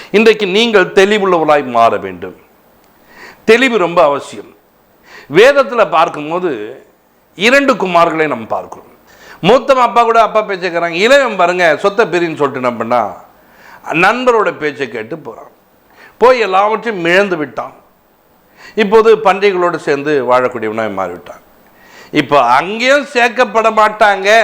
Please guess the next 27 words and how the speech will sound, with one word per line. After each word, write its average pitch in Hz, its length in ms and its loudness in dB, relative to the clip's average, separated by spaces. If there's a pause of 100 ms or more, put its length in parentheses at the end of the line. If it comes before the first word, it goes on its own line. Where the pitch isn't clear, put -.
(160)
அப்படின்ற 165 300 -4
ஒரு 151 140 -6
விஷயம் 139 280 -8
வந்த 127 160 -8
பிறகுதான் 117 720 0 (300)
புத்தி 160 580 -4
தெளிந்தான். 110 720 0
இப்போ 127 200 -4
என்ன 143 180 0
பண்றீங்கன்னா, 127 760 -2 (220)
அவனுக்குள்ள 131 420 2
ஒரு 151 200 2
விஷயம் 143 360 -2
மாற்றம் 135 540 -2
பண்றீங்க 113 300 -8 (100)
வந்துச்சு. - 320 -16 (360)
இப்பதான் 151 540 0
தகப்பனுடைய 139 580 -2
வீட்டை 117 240 -8
தெரியுது. - 380 -18 (340)
இப்போ 196 360 4
இந்த 185 320 0
மனம் 220 600 0 (140)
ஒவ்வொருவருக்குள்ளும் 202 960 0
இப்படி 147 260 -4
குழப்பமா 208 640 0
இருப்பதனால 147 920 2